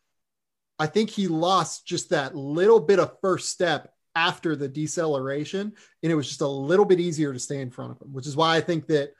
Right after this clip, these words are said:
the numbers got a little bit worse, because the shot selection at times, I mean, it's just, like, indefensible, right?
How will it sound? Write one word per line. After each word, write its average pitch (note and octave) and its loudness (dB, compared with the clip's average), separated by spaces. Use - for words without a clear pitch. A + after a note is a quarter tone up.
the D#3+ 0
numbers E3 2
got D#3+ 4
a - 2
little D3+ 2
bit C3+ -4
worse, C3 -6
because D#3 -4
the D3+ -6
shot A3+ 0
selection D3 -2
at B2+ -14
times, C#3 -8
I C#3 -8
mean, C3+ -6
it's C3 -8
just, - -12
like, B2 -8
indefensible, C#3 -12
right? C#3 -6